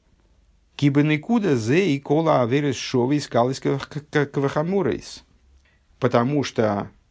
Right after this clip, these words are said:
с этой точки зрения все грехи равны. И как Ми-, Мишна говорит, там, "Не взвешивайте", помните, "Не взвеш-, не взвешивайте заповеди, пускай для вас лёгкие будут такими же, как тяжёлые". То есть, э, в плане отрыва от Всевышнего и в плане вот избега-,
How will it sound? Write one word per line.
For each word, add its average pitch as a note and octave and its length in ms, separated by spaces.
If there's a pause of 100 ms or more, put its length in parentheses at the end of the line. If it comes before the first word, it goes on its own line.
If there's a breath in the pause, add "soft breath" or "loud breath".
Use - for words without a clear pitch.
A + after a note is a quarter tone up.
(200)
с - 120
этой A#2+ 300
точки A#2 420
зрения C3+ 600
все D3+ 260
грехи D3+ 380
равны. D#3+ 540 (420)
И A2 120
как B2+ 260
Ми-, B2+ 160
Мишна A#2 420
говорит, G2+ 460
там, F#2+ 140
"Не G#2 80
взвешивайте", G#2 500
помните, A2 260
"Не F#2+ 60
взвеш-, G2 340
не G#2 140
взвешивайте G#2 540
заповеди, B2+ 600 (260 loud breath)
пускай G2+ 300
для G2+ 140
вас F#2 240
лёгкие C3 360
будут G#2+ 240
такими G#2 300
же, G2 140
как F#2+ 180
тяжёлые". B2+ 540 (280 loud breath)
То C3 120
есть, A2+ 240
э, A#2 160
в - 100
плане C#3 640
отрыва B2+ 540
от G2+ 100
Всевышнего A2+ 720
и G2+ 100
в - 120
плане G#2+ 380
вот F2+ 240 (500)
избега-, A2 600